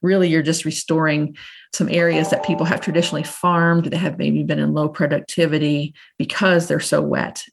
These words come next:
Um, the Great Black Swamp covered Northwest Ohio, and it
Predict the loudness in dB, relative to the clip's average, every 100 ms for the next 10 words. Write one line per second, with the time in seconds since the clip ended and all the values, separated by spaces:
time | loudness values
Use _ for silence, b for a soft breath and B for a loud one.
0 | -6 -4 -4 0 0 0 -2 -2 -4 -2
1 | 0 0 -4 b b 0 2 0 -2 -10
2 | B B -2 0 -2 -2 -2 0 2 2
3 | 0 -2 -8